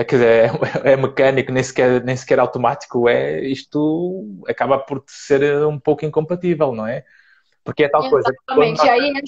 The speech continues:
Speaker 2: um pouquinho
Speaker 1: Aham.
Speaker 2: entra um pouquinho do que eu falei, que eu até acredito que os opostos se atraiam, né? Durante algum período de tempo.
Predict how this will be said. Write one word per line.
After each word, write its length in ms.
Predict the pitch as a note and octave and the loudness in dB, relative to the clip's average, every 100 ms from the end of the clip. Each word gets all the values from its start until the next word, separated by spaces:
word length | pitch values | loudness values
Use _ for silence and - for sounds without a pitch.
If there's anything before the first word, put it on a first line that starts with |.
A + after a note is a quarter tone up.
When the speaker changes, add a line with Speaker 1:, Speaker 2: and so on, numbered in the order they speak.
| - | -14
Speaker 2:
um 120 | C#4+ | -16
pouquinho 540 | - A#3 B3+ C4+ C#4+ G#3+ _ _ _ | -16 -16 -14 -14 -14 -16 _ _ _
Speaker 1:
Aham. 320 | G#2+ G2+ G#2+ C#3 _ _ _ _ - | -10 -8 -8 -10 _ _ _ _ -4
Speaker 2:
entra 300 | C4 C#4+ E4 | -2 0 0
um 80 | |
pouquinho 300 | D4+ D4+ C#4+ D4+ | 0 0 -2 -6
do 40 | C#4+ | -10
que 160 | - D#4 | -4 -4
eu 40 | |
falei, 400 | D#4 D#4 D#4 E4 | 0 0 0 -2
que 80 | B3+ | 0
eu 80 | A#3+ | 0
até 320 | A#3 C4+ D4+ | 2 2 2
acredito 720 | D4 C#4 C#4 C#4 A3 C4 C#4 | 2 2 0 -4 -6 -8 -8
que 100 | C4+ | -8
os 140 | C#4 B3+ | -6 0
opostos 720 | B3 - B3 B3+ C4 - C#4 | 0 2 2 4 2 -6 -10
se 100 | - | -2
atraiam, 600 | C#4 C#4+ B3 G3+ F#3+ F#3+ | -2 0 -2 -2 -2 -6
né? 180 | A3+ C#4+ | -2 -2
Durante 440 | A#3+ A#3+ B3 A#3+ C4 | -2 -6 -6 -6 -6
algum 320 | A#3 B3 C4 | -4 -6 -4
período 440 | C#4 A#3+ B3+ B3+ A#3 | -4 -4 -6 -8 -10
de 180 | C4+ | -10
tempo. 460 | - A3 A3 G#3+ F#3+ | -6 -6 -6 -12 -20